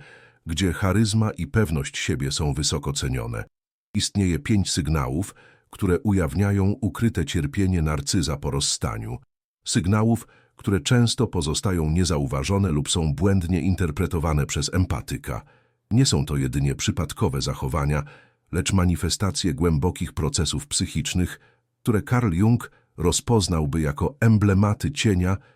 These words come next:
wyłaniającego się na powierzchnię świadomości.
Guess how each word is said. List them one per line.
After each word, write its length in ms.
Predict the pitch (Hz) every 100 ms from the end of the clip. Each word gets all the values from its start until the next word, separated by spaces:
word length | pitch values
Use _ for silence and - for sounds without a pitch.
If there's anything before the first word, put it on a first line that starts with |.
| _ -
wyłaniającego 960 | 73 107 98 92 80 76 - 98 78 76
się 160 | 87
na 140 | 80 73
powierzchnię 600 | 87 73 71 - 80 71
świadomości. 840 | - 69 67 65 - - - 53